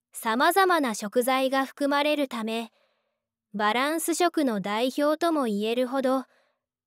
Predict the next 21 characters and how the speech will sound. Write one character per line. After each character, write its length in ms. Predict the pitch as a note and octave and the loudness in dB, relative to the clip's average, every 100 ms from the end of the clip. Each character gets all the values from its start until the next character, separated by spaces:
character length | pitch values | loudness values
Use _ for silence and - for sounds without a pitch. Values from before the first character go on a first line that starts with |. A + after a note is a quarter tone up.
| _ _ | _ _
栄 320 | B3 C#4+ E4+ | 0 0 2
養 240 | F4+ G4 F#4+ | 2 2 2
価 160 | D#4 | 0
が 140 | A#3 G3 | -2 -6
高 340 | G#3 G#3 C4+ | -8 -4 0
い 100 | D#4+ | 2
で 160 | D4+ C4+ | 2 -2
す。 200 | - - _ _ _ _ _ _ _ _ _ _ _ _ _ _ _ _ | -8 -16 _ _ _ _ _ _ _ _ _ _ _ _ _ _ _ _
ル 320 | C4 E4 G4+ | -4 0 2
ー 20 | G4 | 2
の 160 | D#4 | 0
中 320 | B3 C4+ D4+ | -2 -2 -2
に、 300 | C4+ A#3 A3 - _ _ _ _ _ _ | 0 -2 -4 -8 _ _ _ _ _ _
野 160 | G#3+ G#3 | -6 -4
菜、 460 | - C4 C4+ B3 _ _ _ _ _ _ _ | -2 0 -2 -4 _ _ _ _ _ _ _
副 260 | - - | -16 -8
菜 320 | C#4+ D4 D4+ | -2 0 0
と、 300 | - C#4 C4+ B3+ _ _ _ _ _ _ - | 0 0 0 -4 _ _ _ _ _ _ -4
肉 320 | B3 C#4 F#4+ | -2 2 2
や 180 | E4+ C4+ | 4 2
魚、 580 | G#3+ G3 A#3+ A#3+ B3 | -4 -6 -4 -2 -4